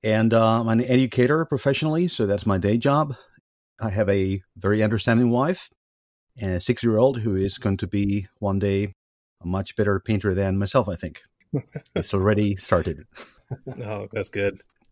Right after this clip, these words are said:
Speaker 1: And as for my little channel, well, yeah, the name is The Race for Terra, and it's mostly dedicated to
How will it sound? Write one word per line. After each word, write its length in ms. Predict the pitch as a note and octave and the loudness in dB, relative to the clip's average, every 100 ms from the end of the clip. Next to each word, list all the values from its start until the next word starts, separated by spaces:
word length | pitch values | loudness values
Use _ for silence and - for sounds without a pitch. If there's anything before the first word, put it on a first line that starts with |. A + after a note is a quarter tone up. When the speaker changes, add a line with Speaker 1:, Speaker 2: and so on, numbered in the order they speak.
| - A2 | -10 -2
Speaker 1:
And 260 | G#2 G2+ F#2+ | 0 0 0
as 180 | F2+ | 0
for 300 | - G#2+ G2 | 0 -2 -2
my 480 | F#2 F2 E2+ E2+ E2 - _ _ _ _ - | 0 -2 -2 -4 -8 -12 _ _ _ _ -8
little 220 | G2 F#2+ | -4 -4
channel, 420 | - A#2 C3 D3 | 0 2 2 0
well, 240 | A#2 G2 F#2+ - | -4 -6 -8 -16
yeah, 200 | F2 F2+ - _ _ _ _ _ _ _ | -14 -14 -16 _ _ _ _ _ _ _
the 60 | F2 | -8
name 220 | F2 F#2+ | -4 -2
is 180 | G2+ - | -2 -4
The 120 | G2 | -4
Race 160 | G2 - | -4 -4
for 100 | A2 | -2
Terra, 380 | C#3 D3+ D#3+ C#3 | 2 2 2 0
and 80 | |
it's 160 | A#2+ - | -2 0
mostly 300 | A2+ A2 A2+ | 0 0 -2
dedicated 520 | G#2 G2+ - G2+ G#2+ | -2 -2 -2 -2 -4
to 360 | - G2+ F#2+ | -4 -2 -2